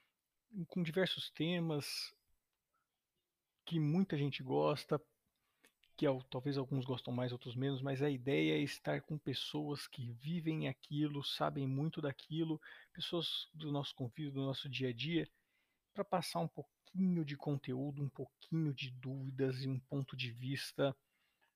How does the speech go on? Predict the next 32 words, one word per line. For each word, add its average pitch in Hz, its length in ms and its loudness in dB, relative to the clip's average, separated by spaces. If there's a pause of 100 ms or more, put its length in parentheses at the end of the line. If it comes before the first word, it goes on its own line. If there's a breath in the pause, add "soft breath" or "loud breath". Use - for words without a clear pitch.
(320)
diferente. 123 920 0 (720 soft breath)
A 139 80 2
ideia 202 160 4
desse 202 160 0
podcast, 175 680 4
pessoal, 135 640 2
é 143 40 0
falar 165 440 4
um 233 120 0 (200)
pouco 214 360 -2
do 202 140 -4
que - 300 -4
a 180 60 4
gente 160 380 -4 (120)
tá 156 80 6
acostumado 160 760 0
a 175 60 6
ouvir, 196 420 -2
só - 300 0
que 277 420 -2 (920)
de 262 80 -4
um 277 80 2
jeito 233 360 0
único, 202 540 4
de 151 80 0
um 151 80 2
jeito 147 520 -2 (840)
que 147 240 -2 (440)
desperta 139 640 0
em 135 80 0
vocês 127 480 -2
aí, 123 340 -2